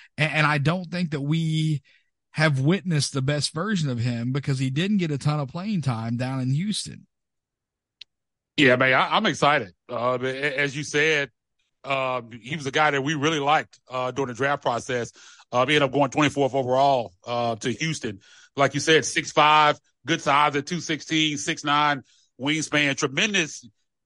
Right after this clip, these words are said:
Speaker 2: defensive potential, uh, because of that length. And he showed some flashes even at the N B A level. If you go back and look at some of the limited tape that you can find, um, on, on him in Houston,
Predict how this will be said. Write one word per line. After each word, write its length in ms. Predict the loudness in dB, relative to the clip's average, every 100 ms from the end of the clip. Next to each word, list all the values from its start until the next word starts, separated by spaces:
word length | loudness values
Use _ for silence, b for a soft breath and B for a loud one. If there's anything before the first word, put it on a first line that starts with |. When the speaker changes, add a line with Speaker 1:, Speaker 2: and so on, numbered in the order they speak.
| _
Speaker 2:
defensive 360 | -10 -6 -6 -4
potential, 540 | -2 0 2 0 -4 _
uh, 220 | 0 2 4
because 260 | 4 2
of 60 | 2
that 160 | 2
length. 260 | 2 -2 -2
And 120 | -4
he 120 | -2
showed 420 | 0 4 4 2 -4 b b b
some 160 | -14 -14
flashes 520 | 0 2 4 0 -2
even 180 | 0 0
at 100 | -2
the 100 | -2
N 100 | -2
B 120 | 0
A 120 | 0 2
level. 320 | -2 -2 -6
If 100 | -6
you 80 | -2
go 140 | 0
back 180 | 0 -4
and 120 | -4
look 160 | -4 -2
at 160 | -2 b b b _
some 160 | -2
of 40 | 0
the 60 |
limited 360 | -2 0 -2 -2
tape 260 | -2 -2
that 180 | -2 -4
you 80 | -6
can 100 | -4
find, 440 | 2 4 4 0 -8 b b _ _
um, 260 | -2 0 0
on, 180 | 0
on 280 | 0 0 0
him 220 | -2 -6
in 100 | -6
Houston, 440 | -6 -6 -4 -10